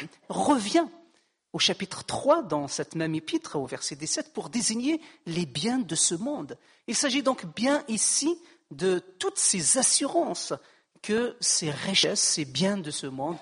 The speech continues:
peuvent donner à celui ou à celle qui les possède.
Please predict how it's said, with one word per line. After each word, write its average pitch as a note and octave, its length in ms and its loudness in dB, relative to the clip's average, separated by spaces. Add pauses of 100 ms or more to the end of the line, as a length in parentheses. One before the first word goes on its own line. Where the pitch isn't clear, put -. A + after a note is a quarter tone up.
(400)
peuvent F3+ 340 2
donner D#3 480 0
à C#3+ 100 0
celui D3+ 540 -4
ou C3+ 180 -4
à B2+ 60 -2
celle D3+ 400 0 (340)
qui D3 120 -8
les C3+ 140 -6
possède. B2+ 480 -6